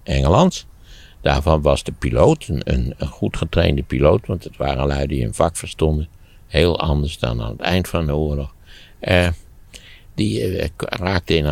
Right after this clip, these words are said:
in Engelse gevangenschap, per slot van rekening. En ze zei niet zo: "Ga maar weer terug." Eh, en als je dat even optelt, het, er zijn, eh, o-, bijna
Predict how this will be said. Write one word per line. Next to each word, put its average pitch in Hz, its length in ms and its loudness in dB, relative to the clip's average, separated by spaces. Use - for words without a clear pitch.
in 76 200 0
Engelse 65 360 -2
gevangenschap, - 720 -2
per - 300 -2
slot - 260 0
van 73 100 0
rekening. 67 500 0
En 82 160 -6
ze - 120 -8
zei 67 240 2
niet 65 200 0
zo: 65 200 0
"Ga 65 320 2
maar 71 160 2
weer 67 120 0
terug." 76 460 -2
Eh, 78 280 -2
en - 140 -6
als - 220 0
je 113 60 -2
dat 92 140 0
even 92 320 4
optelt, 117 800 4
het, - 200 -10
er - 160 -4
zijn, 98 320 2
eh, 92 140 0
o-, - 160 -8
bijna 107 420 4